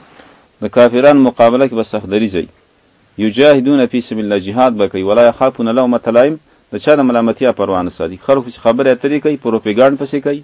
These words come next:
الزامونه په ده باندې لګوي، دی به هیڅ پروا نه ساتي. لومة لائمین کړه، مضاف مضاف الیه دواړه نکرې دي، په عموم باندې دلالت کوي، چې د هیڅ قسم ملامتیا پروا به نه ساتي او د هیڅ قسم ملامتګر پروا به نه ساتي.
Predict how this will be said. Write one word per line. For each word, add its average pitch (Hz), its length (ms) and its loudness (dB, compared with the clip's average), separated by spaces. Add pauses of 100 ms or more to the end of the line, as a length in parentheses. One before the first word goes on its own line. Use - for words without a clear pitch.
(520)
الزامونه 120 560 2
په 156 120 -2
ده 147 80 -4
باندې 151 240 0
لګوي، 135 160 0
دی 135 140 0
به 147 100 -2
هیڅ 147 140 -8
پروا 104 260 2
نه 95 80 -6
ساتي. 82 360 -8 (1000)
لومة 123 460 2
لائمین 117 460 2
کړه، 120 160 -2
مضاف 135 300 0
مضاف 123 260 -2
الیه 135 220 0
دواړه 131 360 4
نکرې 113 320 -4
دي، 135 120 -6 (400)
په 117 120 2
عموم 127 240 2
باندې 104 180 0
دلالت 104 440 -2
کوي، 120 140 -4 (840)
چې 120 100 -6
د 110 120 -2 (140)
هیڅ 180 140 0 (120)
قسم 170 260 2
ملامتیا 117 480 2
پروا 104 320 0
به 98 140 -6
نه 95 160 -4
ساتي 85 320 -4 (220)
او 98 120 -2
د 110 140 -2
هیڅ 156 140 -10 (100)
قسم 135 300 -6
ملامتګر 104 560 -2
پروا 104 240 0
به 127 140 -6 (460)
نه 87 140 -8
ساتي. - 360 -10